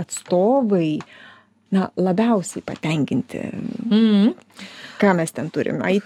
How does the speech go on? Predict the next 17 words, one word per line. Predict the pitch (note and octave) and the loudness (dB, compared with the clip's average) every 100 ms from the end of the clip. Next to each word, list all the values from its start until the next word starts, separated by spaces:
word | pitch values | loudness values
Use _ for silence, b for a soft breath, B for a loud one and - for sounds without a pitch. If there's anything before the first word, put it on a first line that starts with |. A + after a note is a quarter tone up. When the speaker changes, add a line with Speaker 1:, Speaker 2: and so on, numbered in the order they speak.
| - | -4
Speaker 1:
T | D#4 D#4+ E4 D#4+ | -2 2 2 0
tikriausiai, | D4 D#4 D4 D4 D4 C4+ | -2 0 0 0 0 -2
ar | A#3+ | 0
ne? | B3 C4 C4+ C4 B3+ | 2 2 4 2 2
Tenais | A#3 A3+ A3 G#3 - | 2 2 2 0 -4
kas | - G#3 E3+ | -2 0 0
dar | E3+ E3 | -2 -2
pas | - | -2
mus? | - | 0
Speaker 2:
Tikrai, | F#3 D#4+ C4+ | 0 0 0
Speaker 1:
Kokia | G#3 | 0
Speaker 2:
tikrai, | G#3 D4 D4+ A3 | 0 0 0 -2
čia | - A#3 | -2 0
man | B3 C4 | 2 2
atrodo | B3+ D4 D#4+ - | 0 2 2 2
Speaker 1:
rinkodara | - C#4 C4 | 2 2 2
galbūt, | A#3+ B3+ A#3+ A3 B3+ | 2 2 2 0 0